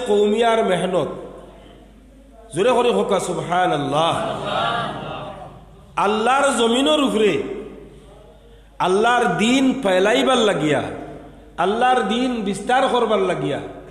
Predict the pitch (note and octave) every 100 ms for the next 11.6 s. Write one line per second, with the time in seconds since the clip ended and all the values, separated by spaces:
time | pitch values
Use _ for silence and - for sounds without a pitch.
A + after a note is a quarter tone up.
0 | - - D#3 F3+ G3+ G3 F#3+ E3+ A3 A3+
1 | F#3+ D#3 D3 E3 F#3 A3+ G#3 F3+ F#3 D#3
2 | C#3+ C3 A#2+ F#2 - - - - - -
3 | - C#4 C#4+ C#4+ C#4 A3+ F#3+ A#3 A#3 G3+
4 | B3 C#4+ D4 G#3+ - - - - - -
5 | - - - - - - F#3 A3+ G#3+ A3
6 | G#3 G#3 F#3+ F#3+ G3 F#3+ F#3+ F3+ D#3 D#3+
7 | F3+ F3 C3+ - - - - C#3+ D#3 A3+
8 | A3 G#3+ F#3+ A3+ C#4+ A#3 - G3+ G3 F#3+
9 | F3+ F3+ F3 F3 D#3+ D#3+ E3+ E3 E3+ D#3
10 | D#3+ E3+ F3+ F3 E3 D#3 D3 D3 D3 C#3+
11 | F3 F3+ E3+ D#3+ - C#3+